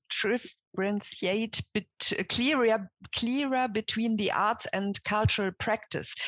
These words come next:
So this is, uh, maybe also something which after our,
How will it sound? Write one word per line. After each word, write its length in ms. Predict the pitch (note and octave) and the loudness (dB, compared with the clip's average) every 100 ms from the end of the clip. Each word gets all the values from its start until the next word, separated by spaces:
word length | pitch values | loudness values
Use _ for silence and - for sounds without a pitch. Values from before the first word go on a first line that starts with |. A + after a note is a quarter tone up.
| - | -8
So 200 | - G3+ | -2 0
this 220 | F#3+ A3+ - | 2 2 2
is, 320 | - - - | -2 0 0
uh, 160 | G#3 G3+ | 2 2
maybe 380 | G#3 A3+ G3+ F#3 | 2 2 0 -2
also 300 | - B3 - | 2 0 0
something 600 | G3 G#3+ G3+ A3 G#3+ G#3+ | 0 0 -2 -2 -2 0
which 320 | G3+ G3+ - - _ _ | 0 0 -2 -4 _ _
after 520 | G3 G#3+ - A3 G#3 - - | 0 0 2 2 2 0 2
our, 540 | F#3+ G3+ F#3+ F#3 F#3 | 4 4 4 2 0